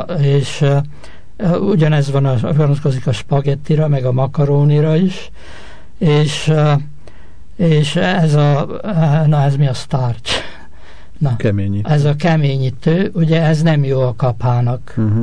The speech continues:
Speaker 1: Ez nem igazán jó a kaphának, ez, ez,
Speaker 2: Ezt
Speaker 1: ez is
Speaker 2: nem tudja jól
Speaker 1: elősegíti.
Speaker 2: feldolgozni?
Speaker 1: Nem tudja a szervezete jól föl. Ez is
Speaker 2: Mhm.
Speaker 1: elősegíti annak az ételnek a lerakódását,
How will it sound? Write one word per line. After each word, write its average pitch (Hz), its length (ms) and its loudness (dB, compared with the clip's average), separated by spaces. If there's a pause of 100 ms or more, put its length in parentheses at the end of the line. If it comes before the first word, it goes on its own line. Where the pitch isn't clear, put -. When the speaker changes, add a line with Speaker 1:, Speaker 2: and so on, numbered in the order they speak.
(120)
Speaker 1:
Ez 139 160 0
nem 147 160 4
igazán 143 340 0
jó 143 180 2
a 131 80 -2
kaphának, 123 600 0
ez, 131 280 -2
ez, 185 100 -2
Speaker 2:
Ezt 147 300 0
Speaker 1:
ez 196 220 2
is 131 60 4
Speaker 2:
nem 127 160 0
tudja 160 180 2
jól 156 80 2
Speaker 1:
elősegíti. 139 360 2
Speaker 2:
feldolgozni? 117 580 0
Speaker 1:
Nem 156 200 2
tudja 147 260 -2
a 143 60 2
szervezete 143 560 0
jól 139 200 2
föl. 135 320 0 (240)
Ez 151 200 0
is 107 100 0
Speaker 2:
Mhm. - 120 0
Speaker 1:
elősegíti 151 880 0 (380)
annak 156 460 0
az 143 120 0
ételnek 151 540 2
a 143 240 2
lerakódását, 147 1120 2